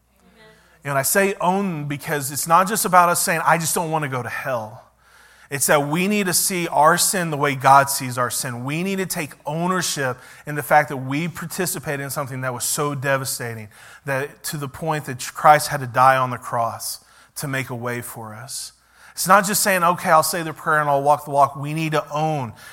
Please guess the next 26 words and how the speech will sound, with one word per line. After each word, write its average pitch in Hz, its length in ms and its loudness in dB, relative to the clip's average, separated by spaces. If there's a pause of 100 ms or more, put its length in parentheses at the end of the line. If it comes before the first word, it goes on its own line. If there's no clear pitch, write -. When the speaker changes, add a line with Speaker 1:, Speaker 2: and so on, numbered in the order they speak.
(120)
Speaker 2:
everything 151 520 2
that 131 120 -4
comes 139 360 -2
with 131 120 -8
the 131 80 -6
sin 139 260 -4
that 123 80 -6
we've 123 140 -6
chosen 127 440 -4
in 117 100 -4
our 113 140 -4
lives. 110 640 -6 (960)
'Cause - 140 -6
our 123 100 0
sin 147 300 -2
makes 139 220 0
God 127 280 2
angry, 135 640 -2 (180)
and 120 160 -12
God 127 240 2
chooses 131 340 -6
to 127 80 -10
pour 131 220 -2
out 127 140 4
that 123 160 -6
anger 117 500 -6